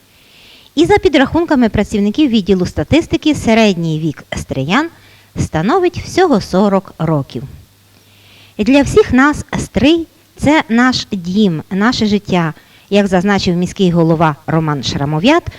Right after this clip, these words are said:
у святковому привітанні з нагоди Дня Стрия дві тисячі тринадцять, наше місто сьогодні — це місто високої культури, місто традицій,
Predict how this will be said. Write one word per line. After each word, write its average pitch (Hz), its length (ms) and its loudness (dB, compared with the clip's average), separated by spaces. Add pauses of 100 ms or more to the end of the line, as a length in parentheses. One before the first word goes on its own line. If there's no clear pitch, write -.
(160)
у 277 120 2
святковому 302 640 2
привітанні 262 680 4
з - 60 -6
нагоди 254 420 4
Дня 247 240 4
Стрия 226 400 2
дві 214 140 2
тисячі 233 400 -2
тринадцять, 226 580 2 (160)
наше 151 420 -4
місто 254 420 0
сьогодні — 285 600 2 (540)
це 381 180 4
місто 330 400 4
високої 285 640 4
культури, 190 840 0
місто 240 420 0
традицій, 170 800 0